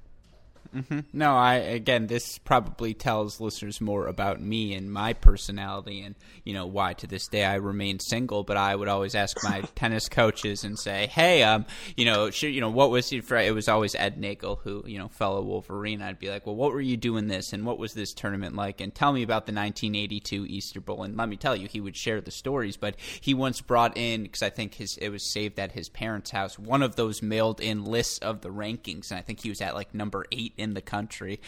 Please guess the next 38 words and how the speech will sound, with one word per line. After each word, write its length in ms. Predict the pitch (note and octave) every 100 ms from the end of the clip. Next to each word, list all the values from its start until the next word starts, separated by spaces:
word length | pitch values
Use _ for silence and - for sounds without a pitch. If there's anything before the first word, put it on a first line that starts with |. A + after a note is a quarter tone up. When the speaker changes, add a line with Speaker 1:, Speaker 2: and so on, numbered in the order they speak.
| - -
Speaker 1:
And 80 | C#3
I 60 |
remember 280 | C#3 C#3 C3
just 240 | B2+ G3+ B2+
looking 320 | C3 - A2
at, 220 | F#2 -
at, 180 | A2 A2
at 280 | D2+ A2 A2
it 100 | G#2
and 160 | G#2
being 180 | G#2+ G#2
like, 220 | G2+ F#2
"This 220 | C3 B2+
is 120 | A#2 G2+
amazing. 680 | G2 G#2 F#2+ A2 G2+ F#2
If 100 | D2+
I 140 | C#3 C#3+
got 200 | D#3 D3
only 220 | C#3+ C3+
<laughs> 180 | A2+ A2+
one 180 | B2+ C#3
of 140 | B2+
these, 280 | A#2 A#2+ A#2+
like, 200 | A#2 G#2
every 320 | A2+ B2 B2 A2+
month, 400 | A2 A2+ A#2 -
I 160 | G#2
would 140 | A2+ G2
be 200 | A2 G#2
on 280 | F#2 G2+
pins 340 | G2+ C3+ A#2+ G2+
and 120 | G2+
needles 380 | A2 G#2+ G#2 -
waiting 280 | G#2+ G#2+ G2+
for 260 | - G#2+
it 100 | F#2
to 160 | - G#2+
arrive." 520 | F#2+ G2+ G2 G2+ G2